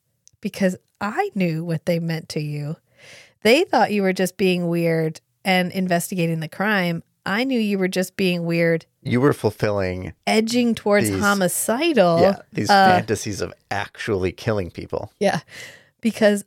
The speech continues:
Speaker 1: I know you're a serial killer, and this was giving you the, the thrill, like, the serial killer buzz." This was entertaining your dark passenger in a way you haven't done in a really long time, and it freaked me the fuck out.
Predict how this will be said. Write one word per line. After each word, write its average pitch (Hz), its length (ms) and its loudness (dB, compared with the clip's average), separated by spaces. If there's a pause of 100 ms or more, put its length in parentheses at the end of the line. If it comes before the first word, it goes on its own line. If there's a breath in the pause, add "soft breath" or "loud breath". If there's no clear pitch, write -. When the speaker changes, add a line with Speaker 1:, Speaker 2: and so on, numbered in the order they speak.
(120)
Speaker 1:
I 214 300 -2
know 233 180 2
you're 208 260 2
a 175 60 2
serial 277 500 -2
killer, 151 480 -6
and 185 200 -2
this 214 220 -2
was 214 140 -2
giving 196 420 0
you 180 120 0
the, 170 260 -2 (220)
the 175 140 0
thrill, 196 680 2
like, 170 220 -4
the 170 80 -4
serial 185 420 0
killer 175 300 -2
buzz." 175 540 0 (220)
This 233 180 2
was 226 240 2 (320 loud breath)
entertaining 208 760 0
your 180 140 0
dark 175 300 0
passenger 175 580 -4
in 175 200 -4
a 175 80 -2
way 165 160 0
you 165 200 -4
haven't 170 360 -6
done 170 240 -2
in 165 160 -8
a 160 100 -6
really 175 300 -2
long 170 320 -6
time, 220 520 -4
and 190 120 -2
it 170 120 -4
freaked 202 340 -4
me 190 140 -4
the 170 140 -2
fuck - 320 -6
out. 175 360 -2